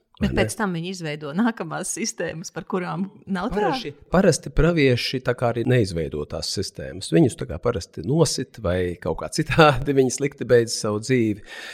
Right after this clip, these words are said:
Speaker 1: Un tad pēc kādiem tur dažiem simtiem gadu cilvēks saka, "Jā,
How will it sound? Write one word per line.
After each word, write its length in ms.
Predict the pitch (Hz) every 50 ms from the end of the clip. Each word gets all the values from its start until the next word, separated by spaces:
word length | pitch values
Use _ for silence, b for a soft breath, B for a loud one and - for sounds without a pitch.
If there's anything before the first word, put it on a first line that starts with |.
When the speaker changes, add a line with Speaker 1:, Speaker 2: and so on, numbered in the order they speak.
| B B B -
Speaker 1:
Un 160 | 113 131 -
tad 160 | 202 196 -
pēc 220 | - 123 113 - -
kādiem 340 | 123 110 110 113 110 104 -
tur 140 | - 110 117
dažiem 320 | 127 135 123 113 104 101
simtiem 460 | - - 131 120 104 - 104 98 104 120
gadu 240 | 139 170 185 160 -
cilvēks 380 | - 143 120 110 101 98 -
saka, 160 | - - 85
"Jā, 320 | 82 117 185 196 113 80